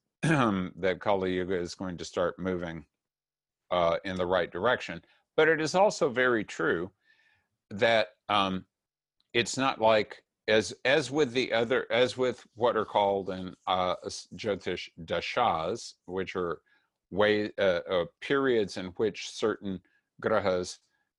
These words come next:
uh, uh, are most influential in your life. It's, let's say that a person is in the Venus dasha.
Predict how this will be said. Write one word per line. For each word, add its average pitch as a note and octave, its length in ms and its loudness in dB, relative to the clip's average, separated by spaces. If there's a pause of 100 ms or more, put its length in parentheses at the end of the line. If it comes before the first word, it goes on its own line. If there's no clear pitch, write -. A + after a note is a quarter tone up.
(140)
uh, F2 380 2 (560)
uh, D#2+ 380 -4 (1160)
are G2+ 200 6
most G#2+ 560 2
influential G2 840 -4
in E2+ 100 -8
your D#2+ 200 -6
life. D#2 580 -6 (840)
It's, - 360 0
let's G#2+ 300 2
say A2+ 260 4
that F#2+ 220 2 (140)
a F#2+ 80 0
person G#2 480 0
is F2+ 200 -6
in F#2 200 -2
the F2 240 -2
Venus G2+ 600 -2
dasha. D#2+ 600 -2